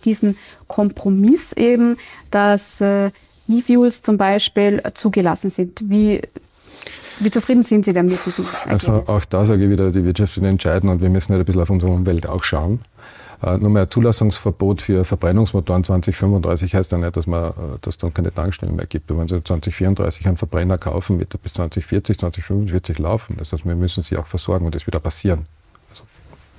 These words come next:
Speaker 2: es wird halt keine neuen Fahrzeuge werden vielleicht zugelassen werden. Und die Alternativen sind halt dann alle andere Antriebsstoffe außer halt, äh, Benzin und Diesel. Äh, bei E-Fuels, ja,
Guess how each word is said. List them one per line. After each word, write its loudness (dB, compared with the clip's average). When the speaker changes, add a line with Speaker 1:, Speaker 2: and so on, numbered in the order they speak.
Speaker 2:
es -10
wird 0
halt -4
keine -2
neuen 2
Fahrzeuge -2
werden -4
vielleicht -8
zugelassen -8
werden. -8
Und 0
die 2
Alternativen 2
sind 4
halt 0
dann 0
alle 2
andere 0
Antriebsstoffe -2
außer -2
halt, -6
äh, 0
Benzin -2
und -6
Diesel. -4
Äh, 0
bei -4
E-Fuels, 2
ja, 2